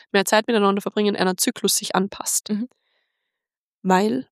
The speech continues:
Speaker 1: dann quasi die Chance höher ist, dass sie gleich schwanger werden. Because it takes a village to
Speaker 2: To
Speaker 1: raise
Speaker 2: raise.
Speaker 1: a child.
Speaker 2: Mhm.
Speaker 1: Ja.
Speaker 2: Mhm.
Speaker 1: Deswegen passen sich die Zyklen an, weil's einfach
Speaker 2: Interessant.
Speaker 1: Find ich ja, find ich ja spannend.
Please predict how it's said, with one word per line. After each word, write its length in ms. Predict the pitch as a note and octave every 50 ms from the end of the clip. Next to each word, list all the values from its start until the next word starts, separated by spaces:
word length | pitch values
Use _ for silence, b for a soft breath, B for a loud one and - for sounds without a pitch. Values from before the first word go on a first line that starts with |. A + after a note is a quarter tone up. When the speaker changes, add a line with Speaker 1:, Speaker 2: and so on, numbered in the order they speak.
| _ _ _ _ _ _ _ _ _ _ _ _ _ _ _ _ -
Speaker 1:
dann 240 | G3+ F#3+ G3 G#3+
quasi 260 | G#3 - G3 G3 G3 F#3
die 80 | F3+
Chance 300 | F3+ - G#3 G3 F#3+ -
höher 180 | G3+ G3 G3+ G3
ist, 180 | G3 G3 -
dass 140 | G3+ G3 -
sie 100 | - G3 - _ _ - -
gleich 220 | G3 F#3 F#3 -
schwanger 280 | - - G3 G3+ G#3 G#3+
werden. 180 | A3 A3+ A#3+ - _ _ -
Because 320 | - - - - G#3+ - -
it 100 | A3+ - _
takes 340 | - - - A3+ - - -
a 80 | - F#3+
village 680 | E3+ F3+ F#3+ A#3+ B3+ C#4 D4+ D4 - - - - - - _ _ _ _ _ _
to 220 | - - G#3+ G3+ G3
Speaker 2:
To 80 | F#3
Speaker 1:
raise 320 | F#3+ G3 G3+ G#3 - G#3 G3+
Speaker 2:
raise. 240 | G#3 G#3 G3 - F#3+
Speaker 1:
a 40 | F#3
child. 680 | F3+ - - - F#3+ F#3 F#3 F#3 F#3 F3+ F3 - -
Speaker 2:
Mhm. 880 | G#3 G#3 G3+ G#3 G#3 G#3 G#3 G#3 F#3 F#3+ G3+ G3+ G3 G3 G3+ G3 G3+ G3
Speaker 1:
Ja. 200 | G3+ G3+ F#3+ - _ _ _ _
Speaker 2:
Mhm. 560 | - G3+ G3+ G3 F#3+ G3 F#3+ G3+ F#3+ F#3 F#3 G3
Speaker 1:
Deswegen 380 | G3 G#3 - - - A3 G#3+ G#3
passen 340 | - - G3+ - - G#3+
sich 180 | G3+ G3 G3 -
die 520 | - G#3 G3 G3 G3 G3 G3 G3 G3 F#3+ - _ _
Zyklen 420 | - - - - - - F#3+ F#3 F#3
an, 260 | F3+ F#3 F#3+ F#3+ F#3
weil's 320 | F#3 F#3 F#3 F#3 F#3 -
einfach 380 | - F#3 F#3 F#3+ F#3 - - G#3
Speaker 2:
Interessant. 600 | G#3+ A#3+ - - - - G#3 G3+ G#3 G3+ - - _ - -
Speaker 1:
Find 200 | - - G3 G3
ich 20 |
ja, 180 | F#3+ F3+ F3+ F3+ - _ _ _ _ _ _ _ _ _ _ _ _ _ _ _ _ _
find 140 | - C4+
ich 40 | C#4+
ja 60 | B3+
spannend. 380 | G#3+ - - - G3+ G#3+ - -